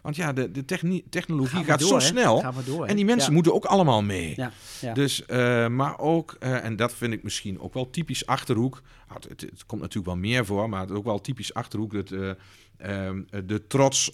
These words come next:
Speaker 1: op het bedrijf, ah, waar ze werken.
Speaker 2: Ja, ja.
Speaker 1: Eh, wel, eh, wij doen dat met elkaar.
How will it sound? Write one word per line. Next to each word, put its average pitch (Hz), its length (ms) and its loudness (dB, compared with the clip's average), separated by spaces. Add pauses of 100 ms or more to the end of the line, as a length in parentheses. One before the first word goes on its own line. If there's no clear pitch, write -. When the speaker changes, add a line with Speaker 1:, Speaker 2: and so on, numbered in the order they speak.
Speaker 1:
op 104 260 2
het 90 140 -6
bedrijf, 104 500 0
ah, 95 140 -8 (100)
waar 95 220 0
ze 90 100 -8
werken. 87 380 -6
Speaker 2:
Ja, 95 140 -12 (160)
ja. 92 260 -14
Speaker 1:
Eh, 87 160 -4
wel, 117 300 2
eh, 101 120 4 (100)
wij 104 160 0
doen 123 140 2
dat 107 160 2
met 101 140 -4
elkaar. 90 500 -6